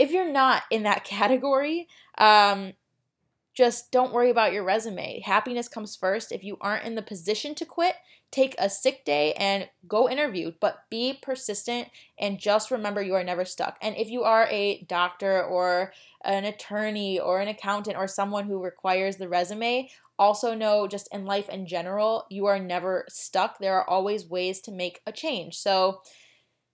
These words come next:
you can do it. Number seven, stop listening to the ones who aren't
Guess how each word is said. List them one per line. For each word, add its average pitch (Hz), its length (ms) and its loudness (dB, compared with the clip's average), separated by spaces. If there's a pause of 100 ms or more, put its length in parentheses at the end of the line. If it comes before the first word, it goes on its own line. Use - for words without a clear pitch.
(140)
you 208 100 -6
can 202 160 -6
do 165 120 -4
it. 101 120 -4 (760)
Number 208 280 0
seven, 233 460 4 (120)
stop 254 640 4
listening 226 580 -4
to - 140 -10
the 208 100 -2
ones 190 320 -4
who 202 220 -10 (100)
aren't 254 400 -2